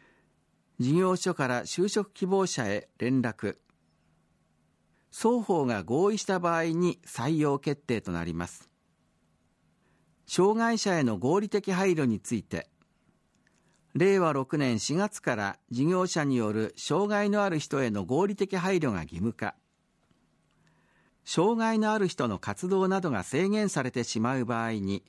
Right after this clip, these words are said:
事業者は障害のある人と話し合い、お互いに理解し合いながら共に対応案を検討することなどの配慮が求められています。障害のない人にはつけない条件をつけることなどの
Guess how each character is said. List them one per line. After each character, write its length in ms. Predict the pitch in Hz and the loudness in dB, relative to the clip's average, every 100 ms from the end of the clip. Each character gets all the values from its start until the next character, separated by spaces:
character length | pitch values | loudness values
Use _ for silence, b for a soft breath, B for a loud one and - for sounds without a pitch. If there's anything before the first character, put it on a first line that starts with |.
| b b b b - | b b b b -4
事 140 | 135 | 0
業 220 | 147 160 | 2 2
者 200 | 156 120 | 0 -2
は 240 | 101 98 - _ | -2 -4 -6 _
障 340 | - - 175 214 | -6 0 2 2
害 200 | 208 208 | 2 2
の 160 | 202 | 2
あ 60 | 196 | 0
る 80 | 190 | -2
人 220 | - 135 | -2 -6
と 100 | - | -6
話 320 | - 95 127 | -4 -2 -2
し 180 | - 131 | -2 -4
合 80 | 104 | -2
い、 140 | 82 - b b b b b | -6 -10 b b b b b
お 120 | 131 | 0
互 380 | 160 160 156 151 | 0 0 0 0
い 20 | |
に 100 | 147 | 0
理 140 | 139 214 | 0 0
解 260 | 208 156 | 0 0
し 240 | 131 - 151 | -2 -2 0
合 100 | 185 | 2
い 60 | |
な 140 | 185 180 | 2 2
が 140 | 147 | 0
ら 240 | 107 104 - - | -2 -4 -8 -4
共 240 | 120 143 | 0 0
に 160 | 151 143 | 0 0
対 320 | 135 170 226 | -2 -2 0
応 220 | 240 220 | 0 0
案 180 | 165 113 | 0 -2
を 80 | 90 | -2
検 300 | - 175 190 | -2 -2 0
討 200 | 190 185 | 0 0
す 120 | 190 | 0
る 80 | 185 | 0
こ 140 | 190 | -2
と 100 | 190 | -2
な 140 | 175 143 | 0 0
ど 120 | 113 | 0
の 220 | 95 95 | -2 -4
配 260 | - 170 208 | -6 -4 0
慮 120 | 185 | 0
が 140 | 139 95 | 0 -2
求 220 | 90 110 | -4 -4
め 120 | 117 | -2
ら 140 | 120 | -2
れ 60 | 110 | -6
て 120 | - | -6
い 100 | 85 | -6
ま 120 | 78 | -6
す。 220 | 92 - _ _ b b b b b b b b b _ _ - | -10 -12 _ _ b b b b b b b b b _ _ -10
障 300 | - 180 185 | 0 2 4
害 180 | 180 180 | 2 2
の 120 | 175 | 2
な 180 | 185 180 | 2 2
い 80 | |
人 200 | 175 180 | 0 0
に 120 | 165 135 | 2 2
は 200 | 120 - | 0 -4
つ 120 | - | -8
け 140 | - 226 | -2 0
な 160 | 214 | 2
い 120 | 160 | 0
条 240 | 113 139 139 | 2 0 0
件 260 | 156 139 | 0 0
を 80 | 110 | 0
つ 120 | - | -4
け 120 | - 214 | -2 0
る 80 | |
こ 140 | 196 175 | 0 -2
と 100 | 143 | 0
な 140 | 127 | -2
ど 120 | 110 | -2
の 280 | 90 90 92 | -2 -2 -6